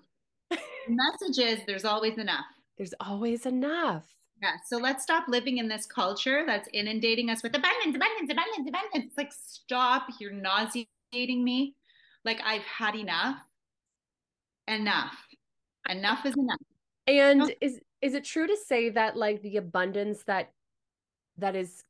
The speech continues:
Speaker 1: mm, how do I, how do I explain this? That the amount of abundance or the abundance that you want is okay? Do you see what I
Speaker 2: Absolutely.
Speaker 1: mean?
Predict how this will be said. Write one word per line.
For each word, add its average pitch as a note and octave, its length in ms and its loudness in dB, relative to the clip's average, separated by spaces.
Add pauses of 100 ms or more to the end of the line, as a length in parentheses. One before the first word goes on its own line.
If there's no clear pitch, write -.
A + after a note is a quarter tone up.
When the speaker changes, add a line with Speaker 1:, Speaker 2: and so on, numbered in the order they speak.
(140)
Speaker 1:
mm, F#3 540 -4
how F#3+ 160 -8
do G3 120 -4
I, F3+ 200 0
how - 140 -10
do G3 120 -6
I F#3 60 -2
explain E3 840 -4
this? D#3 420 -8
That F3+ 140 -8
the G#3 140 0
amount G3 420 2
of G3+ 120 -2
abundance F3 560 -2
or F3+ 60 -6
the E3+ 120 -8
abundance F3 460 -2
that D#3+ 180 -4
you F3 180 -6
want E3 300 -2
is E3 120 -8
okay? D#3 560 -4 (1400)
Do G#3 60 -6
you A#3+ 60 -4
see B3 140 -8
what B3+ 80 -2
I A#3+ 40 2
Speaker 2:
Absolutely. A#3 240 0
Speaker 1:
mean? D#4+ 100 -8